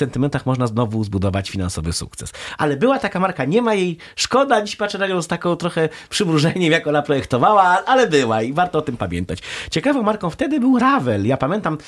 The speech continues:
y, pierwszy sklep Ravela w Kielcach, to był taki znowu trochę zachód, taka, taka pierwsza polska sieciówka, która wyglądała jak te zagraniczne sieciówki. To były inne sklepy.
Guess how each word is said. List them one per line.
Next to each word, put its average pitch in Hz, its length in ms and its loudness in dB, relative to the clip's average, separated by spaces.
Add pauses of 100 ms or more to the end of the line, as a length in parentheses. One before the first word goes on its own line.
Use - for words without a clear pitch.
(320)
y, 113 100 -2
pierwszy 175 240 -2
sklep 165 240 -4
Ravela 139 280 0
w - 100 -14
Kielcach, 151 440 0
to 123 120 -6
był 123 100 -6
taki 117 220 -8
znowu 127 220 -2
trochę 107 260 -6
zachód, 113 480 -2
taka, 104 300 -6 (280)
taka 117 240 -6
pierwsza 151 420 0
polska 151 300 -2
sieciówka, 165 440 -2
która 127 200 -4
wyglądała 120 440 0
jak 139 140 -4
te 139 140 -4 (260)
zagraniczne 131 680 -2
sieciówki. 95 520 -4
To 101 140 -2
były 110 200 2
inne 135 260 2
sklepy. 123 440 0